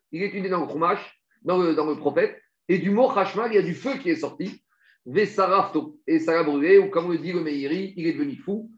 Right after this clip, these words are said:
ou Bikshu Ignoz Sefer Yecheskel. Et, euh, les, les, les parents d'élèves, ils ont dit, c'est un livre dangereux, il faut le cacher, ce livre. Amaraem, il leur a dit,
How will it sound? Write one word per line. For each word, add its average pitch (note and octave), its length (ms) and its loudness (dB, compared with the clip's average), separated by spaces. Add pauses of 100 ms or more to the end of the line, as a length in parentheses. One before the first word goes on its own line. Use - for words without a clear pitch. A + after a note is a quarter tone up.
(300)
ou D3 120 0
Bikshu A3 480 -6
Ignoz F#3 380 -2
Sefer F3+ 280 0
Yecheskel. C3+ 580 -2 (280)
Et, C#3+ 60 2
euh, B2+ 600 2
les, C3+ 200 0
les, C3 140 -4
les C#3+ 180 -4
parents C#3+ 260 -2
d'élèves, D3 380 0
ils C#3+ 120 -6
ont E3 80 -4
dit, F3 200 -6
c'est D3 140 -4
un D#3+ 80 -2
livre E3+ 180 -6
dangereux, G3 540 4 (260)
il E3 140 -10
faut F3 500 4
le D#3+ 100 0
cacher, F#3 320 0
ce F3 120 -4
livre. D#3 300 -4 (400)
Amaraem, D#3+ 880 2
il E3 180 -6
leur E3 160 4
a D3+ 120 0
dit, G3 220 -2